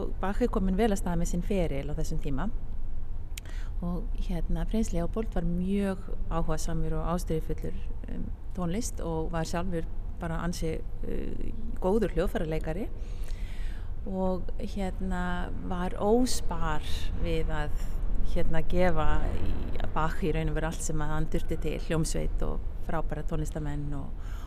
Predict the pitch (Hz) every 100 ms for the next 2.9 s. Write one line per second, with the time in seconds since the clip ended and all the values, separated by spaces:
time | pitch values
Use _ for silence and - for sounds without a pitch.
0 | - 170 156 147 - 170 180 156 151 151
1 | - 180 190 165 156 160 160 - - 156
2 | 156 156 151 - 147 143 143 -